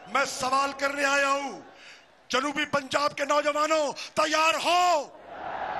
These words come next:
मुझे जवाब चाहिए। जनूबी पंजाब के नौजवानों, तैयार हो? जनूबी पंजाब की बेटियों, तैयार हो?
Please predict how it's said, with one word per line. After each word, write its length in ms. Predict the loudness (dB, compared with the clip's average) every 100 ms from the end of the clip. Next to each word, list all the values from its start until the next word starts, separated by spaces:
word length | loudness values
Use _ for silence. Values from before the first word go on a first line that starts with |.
| -6 -6 -8 -8 -4
मुझे 160 | -2
जवाब 400 | 0 0 0 -2
चाहिए। 640 | -2 -4 -2 -2 -4 -8 -12 -16 -18 -16 -16 -16 -12 -2
जनूबी 360 | -2 -2 -4
पंजाब 480 | -2 -2 0 -2 -2
के 140 | -2 -2
नौजवानों, 560 | 0 0 0 0 0
तैयार 480 | 0 -2 2 2 2
हो? 640 | 2 2 4 2 0 -4 -8 -10 -8 -8 -8 -8 -8 -8 -8 -8 -6 -4
जनूबी 360 | -4 -4 -6
पंजाब 560 | -4 -6 -4 -2 0 -2
की 520 | -6 -8 -4 -4 -6 -10 -20 _ -2
बेटियों, 680 | 0 0 -2 2 2 2 -2
तैयार 680 | -6 -4 -2 0 2 2 2
हो? 720 | 2 2 4 4 2 -2